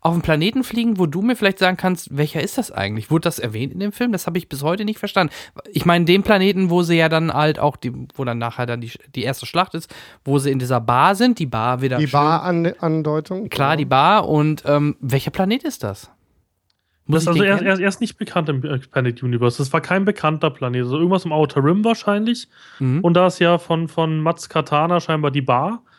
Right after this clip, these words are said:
Speaker 3: die ja irgendwie so ein Mini-Yoda sein soll, die aber kein Jedi ist, was sie ja sagt. Sie hat einfach dieses Machtsensitiv und sie hat was für Rey, weil Rey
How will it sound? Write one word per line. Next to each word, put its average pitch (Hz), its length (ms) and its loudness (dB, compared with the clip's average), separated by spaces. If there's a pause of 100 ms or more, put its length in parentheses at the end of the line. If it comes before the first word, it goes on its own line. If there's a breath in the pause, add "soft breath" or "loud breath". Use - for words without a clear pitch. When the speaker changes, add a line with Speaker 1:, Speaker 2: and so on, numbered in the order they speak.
(420 soft breath)
Speaker 3:
die 170 80 -2
ja 196 80 4
irgendwie 202 300 0
so 196 200 -2
ein 214 120 0
Mini-Yoda 156 680 4
sein 117 240 -2
soll, 117 220 -2
die 135 140 0
aber 139 180 0
kein 196 340 -4
Jedi 180 300 0
ist, 120 160 -4
was 120 160 -2
sie 131 60 -4
ja 120 100 0
sagt. 117 180 -6
Sie - 100 -6
hat 139 60 0
einfach 151 160 -2
dieses 123 180 -2
Machtsensitiv 190 640 0
und 202 120 0
sie 185 120 2
hat 151 220 -2
was 127 120 0
für 117 220 -6
Rey, 110 240 -8
weil 117 160 -2
Rey 139 340 2